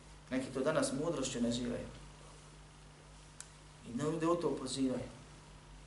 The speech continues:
Šta Allah kaže? Ima i koji su rekli: „Vjerujemo”, povjerovali. Pa kad su iskušani radi te vjere,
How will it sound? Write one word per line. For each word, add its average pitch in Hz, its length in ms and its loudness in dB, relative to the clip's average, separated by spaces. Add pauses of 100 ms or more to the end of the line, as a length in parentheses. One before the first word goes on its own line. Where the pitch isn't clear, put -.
(880)
Šta 202 200 12
Allah 185 300 12
kaže? 131 280 8 (320)
Ima 180 300 12
i 202 160 12
koji 208 200 12
su 208 140 12
rekli: 214 320 12
„Vjerujemo”, 214 560 12
povjerovali. 185 540 12 (1080)
Pa 185 180 12
kad 185 200 12
su 208 80 12
iskušani 202 580 12
radi 175 300 12
te 175 160 12
vjere, 185 340 12